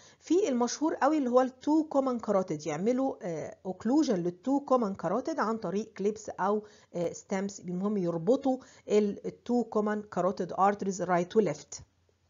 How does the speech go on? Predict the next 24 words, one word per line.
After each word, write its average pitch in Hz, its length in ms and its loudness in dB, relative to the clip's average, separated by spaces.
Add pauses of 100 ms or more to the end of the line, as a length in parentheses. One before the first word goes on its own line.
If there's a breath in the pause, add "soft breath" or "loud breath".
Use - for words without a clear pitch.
(580)
لمده 202 400 2
معينه، 175 440 -2
وبعدين 311 360 0
يعملوا، 214 360 2 (380 loud breath)
آه، 185 160 -2
ريبرفيوجن. 202 640 -8 (380 soft breath)
في - 140 4
كمان 302 360 2
كومبليت 240 840 4 (120)
جلوبال، 170 480 6
يعني 160 260 -8
انا 196 140 -4
عملت 214 300 -2
كومبليت 185 680 0
برين 202 360 2 (200)
اسكيميا، 254 500 -6
وده 226 200 0
بيبقى 196 280 -4
عن 165 80 -6
طريق 180 360 -6
ان 170 160 -6
انا، 190 220 -4 (360 loud breath)
آه، 165 200 -4
اعمل، 180 400 0